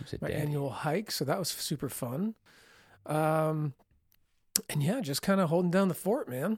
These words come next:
Speaker 2: Like,
Speaker 1: Nice.
Speaker 2: regular summer activities.
Speaker 1: Yeah.
Speaker 2: I've kinda, I've kinda been missing the podcast.
Speaker 1: Yeah. Did you, uh, get out on some, uh, some backpacking trips? You think of, like,
Speaker 2: I did,
Speaker 1: some,
Speaker 2: yeah.
Speaker 1: some decent length?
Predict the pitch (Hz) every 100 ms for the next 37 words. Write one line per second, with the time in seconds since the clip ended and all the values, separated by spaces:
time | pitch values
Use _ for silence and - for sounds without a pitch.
0 | - 175 160 - 92 160 - 165 180 190
1 | 180 - 180 185 190 180 185 262 247 104
2 | - 87 117 - _ _ - - 180 170
3 | - - 160 151 156 156 - 156 151 175
4 | 208 - - - 92 151 123 95 101 95
5 | 90 92 95 98 95 92 95 90 92 92
6 | 92 - - - - - - 87 95 98
7 | - 107 120 117 120 135 139 - - _
8 | _ _ 101 95 90 85 92 185 349 -
9 | 123 277 - 139 101 - 87 90 92 131
10 | -